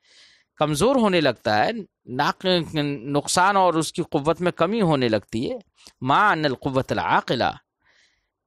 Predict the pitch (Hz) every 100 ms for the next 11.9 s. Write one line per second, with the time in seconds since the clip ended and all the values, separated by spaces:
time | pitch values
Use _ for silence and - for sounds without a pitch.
0 | _ - 107 117 131 196 226 127 110 98
1 | 175 - 107 98 180 254 240 202 95 -
2 | _ _ _ _ _ - 135 190 254 -
3 | 104 - - 127 190 247 - 110 95 107
4 | 80 120 240 - _ _ _ - - -
5 | 123 143 147 101 95 123 - 180 233 247
6 | _ _ _ _ _ _ - 120 123 160
7 | 208 226 233 - 233 226 208 170 110 98
8 | 76 76 120 170 285 294 _ _ _ _
9 | - 151 220 269 214 156 - 71 - _
10 | - _ _ - - 135 214 220 240 226
11 | 226 220 202 180 165 151 95 -